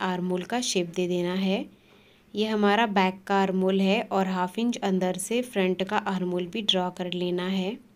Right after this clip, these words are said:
अभी नेक की मार्किंग करेंगे, तो नेक विड्थ मैं ले रही हूँ थ्री इंच और नेक डीप मैं ले रही हूँ सिक्स इंच फ्रंट के लिए और बैक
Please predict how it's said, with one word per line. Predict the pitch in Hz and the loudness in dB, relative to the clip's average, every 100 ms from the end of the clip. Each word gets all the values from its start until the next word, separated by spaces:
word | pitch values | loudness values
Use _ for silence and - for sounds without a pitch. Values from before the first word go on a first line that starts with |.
| - - - - - - _ _ _ _ _ _ _ _ - - _ - | -20 -20 -20 -20 -20 -20 _ _ _ _ _ _ _ _ -20 -20 _ -6
अभी | 196 240 | 0 4
नेक | 208 190 - | 6 4 0
की | 233 | -2
मार्किंग | 226 214 214 233 | 2 2 0 -2
करेंगे, | 233 226 226 220 240 | 0 0 0 2 0
तो | 247 233 | 0 0
नेक | 214 190 214 196 | 4 4 4 0
विड्थ | 180 185 202 | 2 2 0
मैं | 220 214 | 0 4
ले | 202 175 | 4 4
रही | 175 | 2
हूँ | 233 247 | 0 -2
थ्री | - 180 | 0 0
इंच | 185 180 196 254 - - - _ _ - _ _ _ - - - - - - - - - - - | 0 0 0 -2 -8 -14 -20 _ _ -20 _ _ _ -20 -20 -18 -20 -18 -20 -20 -20 -20 -16 0
और | 202 202 | 4 6
नेक | 202 208 226 226 180 | 6 6 6 2 2
डीप | 202 214 | 2 2
मैं | 226 233 | 2 2
ले | 226 208 | 4 4
रही | 208 | 4
हूँ | 247 262 | 2 0
सिक्स | - 202 - - | 2 0 0 2
इंच | 202 254 - | 4 4 -2
फ्रंट | 202 185 180 180 | 0 2 2 0
के | 185 | 0
लिए | 180 180 185 269 - - - _ _ _ _ - _ _ _ _ _ - | 0 2 0 -2 -6 -20 -20 _ _ _ _ -20 _ _ _ _ _ -6
और | 180 185 | -2 0
बैक | 180 185 180 | 2 2 2